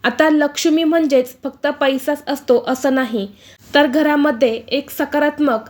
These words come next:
आणि चांगले वातावरण असणे सुद्धा तितकंच महत्त्वाचं असतं. ज्या घरामध्ये सकारात्मकता असते तिथेच माता लक्ष्मी ही वास करत असते. त्यामुळे आपल्या घरामध्ये दररोज तुळशीची पूजा ही अवश्य करावी, जेणेकरून घरातील वातावरण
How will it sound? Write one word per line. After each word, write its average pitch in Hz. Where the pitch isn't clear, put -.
आणि 247
चांगले 262
वातावरण 277
असणे 262
सुद्धा 233
तितकंच 320
महत्त्वाचं 254
असतं. 220
ज्या 277
घरामध्ये 285
सकारात्मकता 285
असते 269
तिथेच 277
माता 269
लक्ष्मी 247
ही 269
वास 247
करत 220
असते. 208
त्यामुळे 285
आपल्या 269
घरामध्ये 262
दररोज 254
तुळशीची 277
पूजा 254
ही 233
अवश्य 262
करावी, 254
जेणेकरून 269
घरातील 254
वातावरण 254